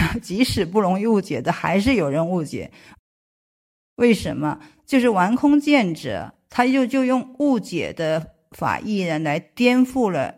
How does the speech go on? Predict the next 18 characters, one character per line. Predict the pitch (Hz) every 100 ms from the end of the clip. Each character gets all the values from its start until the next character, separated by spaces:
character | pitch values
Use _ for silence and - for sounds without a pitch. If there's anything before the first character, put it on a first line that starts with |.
| _
佛 | 160
法 | 185 190
最 | - 202 185
重 | - 254 180
要 | 165 131
的 | 147 - _
东 | 165 160
西。 | 156 - - _ -
重 | 277
要 | 277 240
的 | 220
东 | - 226
西 | 220 214
就 | - 254 220
是 | 208
告 | 202 220 202
诉 | 208 196
你， | 170